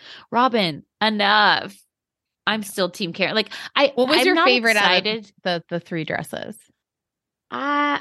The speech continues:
Speaker 1: I like the second one the best.
Speaker 2: I agree
Speaker 1: The
Speaker 2: with
Speaker 1: one that
Speaker 2: you.
Speaker 1: they hated too. I thought for the occasion, like, you're going to the,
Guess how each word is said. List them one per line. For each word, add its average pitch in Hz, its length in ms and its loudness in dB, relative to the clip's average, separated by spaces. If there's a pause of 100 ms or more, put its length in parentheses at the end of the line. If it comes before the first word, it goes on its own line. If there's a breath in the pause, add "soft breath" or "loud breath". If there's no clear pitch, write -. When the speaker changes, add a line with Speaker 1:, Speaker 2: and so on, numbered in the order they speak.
(140)
Speaker 1:
I 262 120 4
like 554 260 0
the 554 80 2
second 302 440 -2
one 170 180 -4
the 165 80 -6
best. 165 180 -8
Speaker 2:
I 392 280 0
agree 262 160 0
Speaker 1:
The 240 60 4
Speaker 2:
with 233 60 2
Speaker 1:
one 262 100 2
that 285 80 4
Speaker 2:
you. 277 60 0
Speaker 1:
they 262 120 4
hated 254 360 2
too. 254 340 -6
I 220 100 2
thought 285 280 2
for 254 100 0
the 226 120 4
occasion, 214 640 -2
like, 208 260 -4
you're 202 100 -6
going 202 240 0
to 226 160 -8
the, 190 120 -8